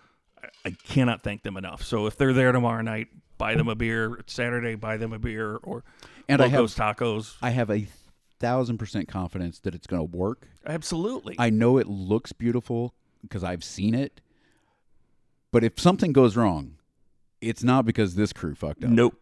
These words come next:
Speaker 2: It's
Speaker 1: It's
Speaker 2: because they had to make changes at the last minute to accommodate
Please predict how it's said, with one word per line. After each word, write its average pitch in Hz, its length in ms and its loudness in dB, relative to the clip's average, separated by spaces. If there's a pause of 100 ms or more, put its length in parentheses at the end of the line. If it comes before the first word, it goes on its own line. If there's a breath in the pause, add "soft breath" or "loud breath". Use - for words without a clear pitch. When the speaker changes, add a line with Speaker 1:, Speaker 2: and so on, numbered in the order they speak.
Speaker 2:
It's 123 100 6
Speaker 1:
It's - 160 8
Speaker 2:
because 113 380 4
they 101 120 4
had 101 140 2
to 101 60 2
make 101 220 4
changes 101 440 0
at 98 120 -6
the 82 60 -10
last 95 320 0
minute 98 380 2
to 90 120 -2
accommodate 92 640 -2